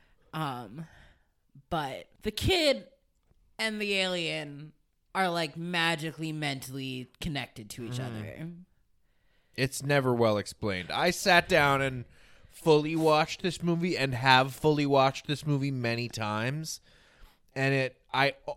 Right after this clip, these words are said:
Speaker 2: I also always miss it.
Speaker 1: 'Cause, like, I never, it never, like, it al-,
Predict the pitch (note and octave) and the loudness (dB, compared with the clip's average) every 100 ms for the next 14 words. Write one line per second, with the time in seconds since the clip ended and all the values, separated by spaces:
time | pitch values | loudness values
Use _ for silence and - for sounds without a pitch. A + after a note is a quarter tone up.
0 | - D3 D#3+ - D3+ D#3 D3 B2 G#2 - | -2 2 2 4 4 4 2 2 2 4
1 | B2+ B2 A#2 A2 G2 G#2+ G#2+ - F#2 F2 | 6 8 6 4 2 -4 -4 -4 -10 -12
2 | _ _ _ _ _ _ _ _ - G#3 | _ _ _ _ _ _ _ _ -10 -4
3 | A#3 G#3 E3 - - _ _ _ _ _ | 0 0 0 -6 -20 _ _ _ _ _
4 | _ - _ _ _ _ - _ _ - | _ -20 _ _ _ _ -20 _ _ 0
5 | G#3+ G#3 A3 A3 A3+ G#3+ G3 F#3+ G#3+ G#3+ | 2 2 0 -2 -2 -2 -2 0 0 0
6 | F#3+ D#3+ C3 - - - - - G3+ F#3+ | 0 -2 -4 -20 -20 -20 -18 -2 0 0
7 | F#3 | -2